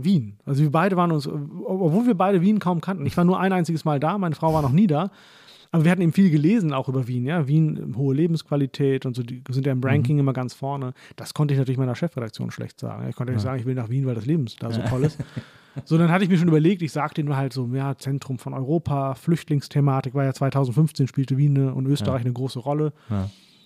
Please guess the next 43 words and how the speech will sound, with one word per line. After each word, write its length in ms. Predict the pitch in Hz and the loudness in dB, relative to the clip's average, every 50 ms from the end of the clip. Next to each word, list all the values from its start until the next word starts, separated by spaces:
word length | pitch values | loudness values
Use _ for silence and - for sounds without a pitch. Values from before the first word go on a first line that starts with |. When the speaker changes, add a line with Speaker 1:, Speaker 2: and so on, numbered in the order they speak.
| _ - - | _ -8 -2
Speaker 1:
Und 160 | - 175 180 | 0 2 2
es 100 | 190 143 | 2 2
ist 140 | 220 240 214 | 2 2 2
ja 80 | 196 160 | 2 2
auch 140 | 139 104 | 0 0
journalistisch 440 | 110 147 151 151 170 165 - 143 - | 0 2 4 4 2 2 0 -2 -2
interessant 460 | 147 139 147 131 - 151 170 170 147 - | 0 0 0 0 0 0 0 0 0 -2
dann. 240 | 123 135 170 170 - _ _ _ _ _ _ _ _ _ _ _ _ _ _ - - | -2 -4 -4 -6 -8 _ _ _ _ _ _ _ _ _ _ _ _ _ _ -6 -2
Und 100 | - 175 | 0 2
das 100 | 165 151 | 2 2
habe 120 | 185 190 180 | 2 0 0
ich 80 | 165 | 0
denen 100 | - 175 | 0 0
dann 100 | 175 160 | 0 2
so 60 | 143 156 | 2 0
erzählt. 420 | 143 - - 160 175 190 196 - _ - - - - - _ _ _ _ _ _ _ _ | 0 0 0 2 2 2 0 -2 _ -20 -20 -20 -20 -20 _ _ _ _ _ _ _ _
Und 320 | - 196 180 180 175 - _ _ _ _ | 0 2 2 2 2 -2 _ _ _ _
als 160 | - 175 - | -2 -2 0
ich 60 | - | 2
dann 180 | 151 170 156 143 | 4 4 6 6
Wien 240 | 165 202 208 180 156 | 6 6 6 6 4
sagte, 520 | 135 151 131 151 202 - - - 214 180 | 4 2 2 0 -2 -2 0 0 0 0
waren 180 | 175 170 175 175 | 0 0 2 2
da 80 | 175 | 2
irgendwie 220 | 160 165 156 151 147 | 2 2 2 2 2
so 160 | 147 143 131 127 - - - | 2 0 -2 -6 -10 -12 -6
lange 360 | 139 143 147 151 180 175 160 | -4 -4 0 2 4 4 4
Sekunden 480 | 143 143 - - - 151 151 147 147 139 | 4 2 2 0 0 -2 -2 -2 -6 -8
Schweigen. 560 | - - 143 131 139 147 127 117 110 110 110 - 127 | -8 -8 -6 -6 -6 -6 -6 -8 -10 -14 -14 -12 -8
Man 180 | 127 135 135 | -4 -2 0
merkt, 240 | 135 143 156 - - | 2 0 0 0 -2
okay, 260 | 143 - - 139 127 117 | -4 -2 -2 -4 -4 -4
was 180 | 117 127 - - | -6 -10 -8 -6
um 100 | 143 127 | -4 -4
Himmels 280 | 127 139 143 135 - 131 | -2 -2 -2 -2 -2 -2
Willen 160 | 127 120 113 | -2 0 0
will 140 | 143 180 156 | 0 0 -2
der 140 | 123 113 | -2 -6
da, 220 | - 117 110 107 110 | -8 -10 -12 -10 -8
ja, 180 | 113 - 165 170 | -6 -4 -4 -2
Speaker 2:
Ja. 100 | 170 160 | -2 -4
Speaker 1:
und 120 | 139 135 | -4 -4
so. 160 | 131 147 156 | -4 -6 -6